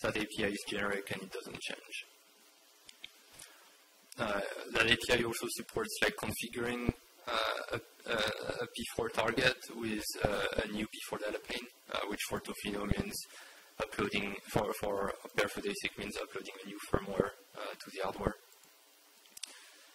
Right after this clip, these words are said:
Uh, it comes with a native serialization format, uh, and the expectation is that before programmable hardware can implement that P I application in an efficient, what I call native way.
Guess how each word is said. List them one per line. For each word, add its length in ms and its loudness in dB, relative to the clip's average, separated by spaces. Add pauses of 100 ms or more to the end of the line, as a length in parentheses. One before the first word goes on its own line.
(200)
Uh, 420 -2 (260)
it 160 2
comes 240 0
with 160 2
a 20 -2
native 340 0 (120)
serialization 580 0 (120)
format, 400 -2 (480)
uh, 400 -6 (1040)
and 480 2 (340)
the 60 -4
expectation 760 -2 (140)
is 160 -6
that 160 -2 (180)
before 540 -2 (100)
programmable 480 0
hardware 440 0 (100)
can 160 -4
implement 480 -6
that 160 -4 (600)
P 120 -4
I 140 2
application 640 -4 (240)
in 100 -12
an 140 -8
efficient, 480 -6 (280)
what 120 2
I 40 4
call 220 -8
native 360 -8
way. 160 -8